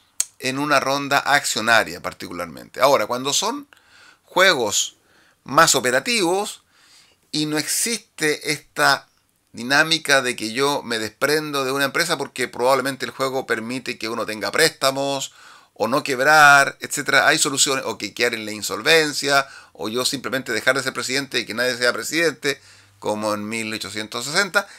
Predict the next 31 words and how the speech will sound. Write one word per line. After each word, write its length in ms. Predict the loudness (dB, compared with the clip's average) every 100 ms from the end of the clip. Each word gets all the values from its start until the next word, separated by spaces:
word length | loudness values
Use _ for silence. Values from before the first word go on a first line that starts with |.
| -20
Entonces 320 | -6 0 0
no 100 | 0
es 140 | -4 -2
tan 140 | -4
importante 1040 | -4 -8 -8 -4 2 2 2 -6 -4 -4 _ -20 -20 _ -2
el 240 | 0 -2
priority 480 | -6 -4 -4 -4 -8
deal 240 | -6 -8
como 280 | -6 -6 -4
sí 220 | -2 -2
lo 180 | 0 0
es 240 | 0 -2 -14 _ _ _ _ -10
en 100 | -8
los 80 | -2
juegos 260 | -2 -2
más 300 | 0 0 -2
financieros, 500 | -8 -10 -8 -6 -6
como 180 | -8 -8
yo 100 | -8
acabo 280 | -6 -6 -8
de 220 | -10 -10
explicar. 580 | -12 -18 -18 -18 -20 _ _ _ _ _
Ahora, 240 | 2 4 4
veamos 320 | 2 2 2
cuáles 240 | 2 4
son 120 | 2
las 120 | 0 0
opciones 380 | 0 2 0
que 120 | -2 -4
se 100 | 4
dan 300 | 4 4